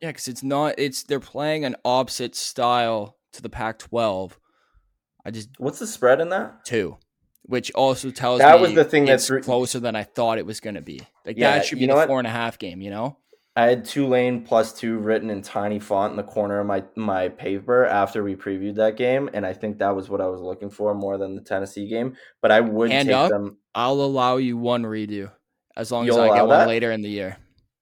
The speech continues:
Speaker 1: We each get one at,
Speaker 2: I'll
Speaker 1: at
Speaker 2: gi-,
Speaker 1: any
Speaker 2: yeah, yeah.
Speaker 1: point.
Speaker 2: I'll give you that
Speaker 1: If
Speaker 2: trade.
Speaker 1: you, if you wanna use it, you can
Speaker 2: I
Speaker 1: use it
Speaker 2: hate
Speaker 1: now.
Speaker 2: Tennessee now. Yeah, I, I'll take Tulane plus two all day over
Speaker 1: Okay,
Speaker 2: that.
Speaker 1: I'm, I'm going to end up riding that with you in
Speaker 2: Yeah.
Speaker 1: that game.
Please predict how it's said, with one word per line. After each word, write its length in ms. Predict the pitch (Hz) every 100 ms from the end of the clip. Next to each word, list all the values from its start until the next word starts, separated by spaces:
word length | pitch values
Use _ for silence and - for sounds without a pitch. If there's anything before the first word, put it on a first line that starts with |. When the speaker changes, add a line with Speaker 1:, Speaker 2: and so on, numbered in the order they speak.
| _ _ _ _ _ _
Speaker 1:
We 160 | - 127
each 180 | 135 -
get 160 | 151
one 280 | 120 135 143
at, 140 | 147 -
Speaker 2:
I'll 80 | 131
Speaker 1:
at 60 |
Speaker 2:
gi-, 100 | 175
Speaker 1:
any 180 | 127 131
Speaker 2:
yeah, 100 | 233 190
yeah. 160 | 135
Speaker 1:
point. 140 | 95 - _ _ _ _ _ -
Speaker 2:
I'll 120 | 147
give 180 | 160 135
you 80 | 120
that 140 | 101
Speaker 1:
If 60 | -
Speaker 2:
trade. 180 | 98 131
Speaker 1:
you, 100 | 135
if 120 | 135
you 100 | 139
wanna 160 | 143 143
use 280 | 131 147 156
it, 100 | 165
you 120 | 139
can 180 | 135 127
Speaker 2:
I 40 |
Speaker 1:
use 140 | 110 139
it 80 |
Speaker 2:
hate 60 | 135
Speaker 1:
now. 180 | 120 127
Speaker 2:
Tennessee 460 | 117 104 - 104 85
now. 300 | 92 87 107
Yeah, 340 | 110 110 101 - -
I, 100 | 117
I'll 260 | - 123 123
take 200 | 147 131
Tulane 360 | 131 117 110
plus 200 | 110 104
two 200 | - 101
all 100 | 92
day 280 | 80 76 85 - -
over 160 | 107 113
Speaker 1:
Okay, 60 |
Speaker 2:
that. 220 | 104 82 -
Speaker 1:
I'm, 200 | 120 131
I'm 200 | - 143
going 260 | 139 139 147
to 120 | 156 113
end 180 | 131
up 140 | 131 117
riding 540 | 120 117 113 110 107
that 300 | 107 107 -
with 220 | 107 107
you 160 | 107 104
in 60 | 110
Speaker 2:
Yeah. 140 | 101
Speaker 1:
that 120 | 92
game. 200 | 104 92